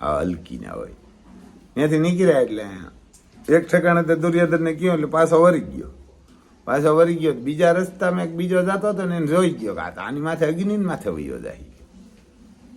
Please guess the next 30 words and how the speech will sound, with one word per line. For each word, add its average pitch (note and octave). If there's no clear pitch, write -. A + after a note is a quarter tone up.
એટલે D#2
દુર્યોધન E3
બીતો F#3
બીતો F#3
અગ્નિ F#3
માથે F3+
આલ્યો F3+
ત્યાંથી C3
એ B2+
રસ્તા A#2
ઉપર, F#2+
એટલે E2
માથે A#2+
વયો E3+
ગયો. C3+
ત્યાંથી C3
નીકળ્યો E3+
એટલે C#3+
એને D#3+
એમ F3
કે D#3+
"આ D#3
તો D#3
અગ્નિમાંથી E3
કાંઈ E3+
ન F3+
થયું, D#3
આપણે D3+
વયા E3+
ગયા." G#2